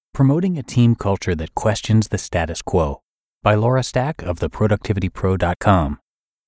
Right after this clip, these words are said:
And I'm Dan, your personal narrator, and welcome to this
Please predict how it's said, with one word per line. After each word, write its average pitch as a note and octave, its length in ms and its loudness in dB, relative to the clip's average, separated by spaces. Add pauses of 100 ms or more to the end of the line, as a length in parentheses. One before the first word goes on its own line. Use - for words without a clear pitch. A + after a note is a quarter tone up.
(220)
And D3+ 140 2
I'm C#3+ 160 2
Dan, F#3 300 2
your C3 100 0
personal A#2+ 460 0
narrator, C3+ 580 2
and A2+ 580 0
welcome D3 640 -4
to G#2+ 360 -2
this G2+ 260 -2